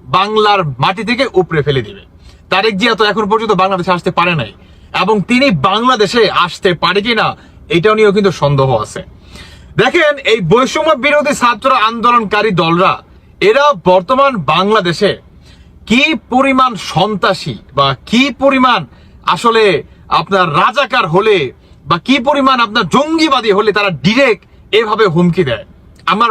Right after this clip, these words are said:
বুঝে আসে না যে তারা কোন জনগণের পাওয়ারে তারা এই ধরনের কথা বলে। তাদের পিছনে কি কোটি কোটি জনগণ আছে? নাই। তাদের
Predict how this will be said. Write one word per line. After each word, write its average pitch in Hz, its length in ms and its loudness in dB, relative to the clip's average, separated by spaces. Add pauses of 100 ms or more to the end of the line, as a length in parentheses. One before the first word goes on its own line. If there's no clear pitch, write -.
(120)
বুঝে 220 320 2
আসে 247 180 -4
না 220 120 2
যে 220 80 4 (480)
তারা 214 160 0 (160)
কোন 330 200 2 (240)
জনগণের 262 560 0 (340)
পাওয়ারে 247 380 0
তারা 233 200 -2
এই 208 100 0
ধরনের 185 260 -2
কথা 156 220 -2
বলে। 104 140 -8 (340)
তাদের 226 240 -2 (100)
পিছনে 277 340 0
কি 269 60 -2 (140)
কোটি 247 240 -2
কোটি 262 200 0
জনগণ 226 360 0
আছে? 220 160 -4 (420)
নাই। 135 160 -4 (380)
তাদের 208 200 0